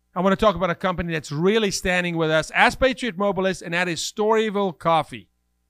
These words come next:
Please go online to Storyville Coffee. Storyville has dedicated their whole company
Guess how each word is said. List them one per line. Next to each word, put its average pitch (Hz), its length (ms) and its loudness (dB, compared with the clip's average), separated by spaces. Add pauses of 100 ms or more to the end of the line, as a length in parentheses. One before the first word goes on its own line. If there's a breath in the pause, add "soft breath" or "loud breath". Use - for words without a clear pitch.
(480)
Please 190 280 4
go 151 200 0
online 135 320 -2
to 120 60 -8
Storyville 139 500 -4
Coffee. 156 460 -2 (760)
Storyville 190 480 2
has 175 180 0
dedicated 202 800 0
their 156 280 0
whole 175 440 2 (100)
company 135 640 -4